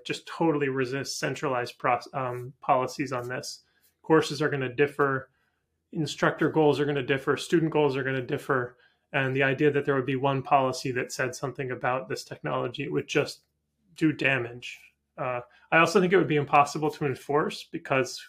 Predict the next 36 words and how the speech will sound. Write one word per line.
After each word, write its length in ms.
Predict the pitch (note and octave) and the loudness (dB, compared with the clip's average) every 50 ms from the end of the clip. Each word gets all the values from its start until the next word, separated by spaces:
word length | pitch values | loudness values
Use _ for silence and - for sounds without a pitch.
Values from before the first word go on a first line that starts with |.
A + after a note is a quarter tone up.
| _ _ _ | _ _ _
who 160 | - E3+ D#3 | -2 0 0
knows 260 | C#3+ C#3+ C#3 C3 A#2+ | 2 0 0 0 0
what 180 | C3+ C3+ - - | -2 -4 -4 -4
precisely 520 | - C#3 - - C#3+ C3+ C3+ - - C3+ | -6 -4 -2 0 0 0 -2 -4 -4 -4
would 180 | B2 B2+ B2+ - | -4 -4 -4 -4
count 320 | - C#3+ C#3 C#3 C3+ C3+ | -2 -2 -2 -2 -2 -4
as 120 | C#3 B2+ | -6 -6
the 100 | - C#3 B2 | -6 -4 -2
model 300 | A#2+ A#2+ B2 B2 B2+ A#2+ | 0 0 0 0 0 -2
that 120 | - D3 | -4 -4
we 80 | D3+ B2+ | -6 -6
don't 220 | A#2+ C#3 C3 C3+ | -6 -6 -6 -4
want 180 | C#3+ C3+ A#2+ - | -4 -4 -6 -8
students 380 | - - C#3+ C3+ C3+ B2+ - | -8 -6 -6 -6 -6 -6 -8
to 100 | - - | -10 -8
use. 480 | C3+ C3 C3 C#3 D#3 F3+ - - - - _ _ _ _ _ _ | -6 -4 -4 -4 -4 -6 -8 -10 -16 -20 _ _ _ _ _ _
Would 140 | - D3 C#3+ | -2 -2 0
autocomplete 720 | D3 B2+ B2+ C3 C3+ C3 - - D3+ - - D#3 D3 D3 - | 0 0 2 2 0 0 -2 -4 -4 -2 0 -2 -2 -2 -2
count? 360 | - D3 C#3 D3 E3 F3+ D#3+ | 0 0 2 2 0 -2 -4
Would 120 | - - | -8 -10
spelling 400 | - - - C#3+ C#3 C#3 C#3+ C3 | -10 -6 -4 -2 -2 -2 -4 -4
correction 440 | - - D#3 D3+ D3 - - - D3 | -6 -6 -6 -6 -8 -8 -8 -8 -8
count, 440 | - - D#3 D3+ D#3 E3 E3+ - - _ | -4 -2 0 0 0 -2 -6 -10 -12 _
right? 280 | - D3+ D#3 E3 E3 - _ _ _ _ _ _ _ _ _ - | -6 -4 -4 -4 -6 -12 _ _ _ _ _ _ _ _ _ 0
Um, 280 | D#3+ C#3+ C#3 C#3 D3 - | 2 2 2 2 0 0
and 140 | E3+ E3 E3 | 0 0 2
also, 460 | - D#3 E3 F#3 F3+ - - E3 D#3 | 4 6 6 6 6 4 2 2 2
once 260 | C#3 D3+ D#3 D#3 D#3 | 4 2 2 2 0
you 80 | F#3 F3 | 0 0
have 200 | E3 D#3+ D3+ D3+ | 2 2 2 2
a 40 | C#3+ | 0
regulation, 800 | C3+ C3+ C3 B2+ C#3 C#3+ E3+ F#3 F3+ - - D3+ D3 C#3+ C#3 C3+ - _ _ _ _ _ _ _ _ _ _ _ _ - | 0 0 0 0 0 0 2 2 0 0 -2 -4 -4 -4 -6 -10 -14 _ _ _ _ _ _ _ _ _ _ _ _ -12
certain 380 | - - - G3+ G3+ G3 F#3+ E3+ | -4 4 6 6 8 6 4 2
kinds 420 | - - F3 E3+ F3+ F#3+ F#3 E3+ | 2 4 4 6 6 6 6 4
of 120 | E3+ D#3+ D3 | 2 2 4
minds 760 | D3+ D#3 E3 E3 C#3+ C3 B2+ C3 C#3+ D3+ D#3+ - - - | 6 6 6 6 4 2 0 -4 -6 -8 -8 -10 -14 -18